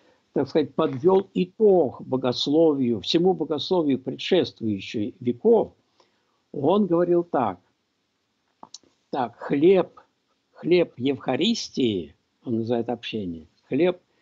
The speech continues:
Евхаристии не простой хлеб, но не превращенный, а соединенный с божеством.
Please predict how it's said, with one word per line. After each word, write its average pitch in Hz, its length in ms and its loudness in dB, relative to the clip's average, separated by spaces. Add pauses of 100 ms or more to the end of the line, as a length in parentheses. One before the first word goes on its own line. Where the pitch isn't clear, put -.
(220)
Евхаристии 143 720 -2
не 147 260 4
простой 165 640 0
хлеб, 180 560 2 (560)
но 160 520 2 (1400)
не 131 240 -2
превращенный, 139 1300 -2 (340)
а 127 220 -4
соединенный 151 1500 2
с 113 100 -8
божеством. 110 1040 -4